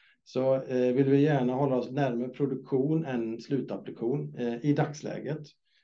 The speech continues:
Och det enkla skälet till det är att det kommer behöva produceras enorma mängder, eh, grön vätgas för att möta behoven, eh, i framtiden.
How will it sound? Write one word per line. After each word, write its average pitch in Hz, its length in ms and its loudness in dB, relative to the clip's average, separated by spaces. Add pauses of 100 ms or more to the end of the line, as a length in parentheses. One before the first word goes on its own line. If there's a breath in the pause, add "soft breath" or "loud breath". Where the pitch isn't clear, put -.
(160)
Och 117 100 -4
det 120 80 2
enkla 120 200 0
skälet 127 280 0
till 117 80 -4
det 117 60 2
är 131 60 2
att 131 80 -4
det - 80 -6
kommer 120 220 -4
behöva 110 420 -4
produceras 110 600 -6
enorma 127 460 4
mängder, 104 480 0 (420)
eh, 113 100 -6
grön 110 260 -2
vätgas 110 480 -6
för - 100 -12
att 110 60 -6
möta 107 280 -8
behoven, 107 600 -6
eh, 110 580 -12
i - 20 -12
framtiden. 113 480 -10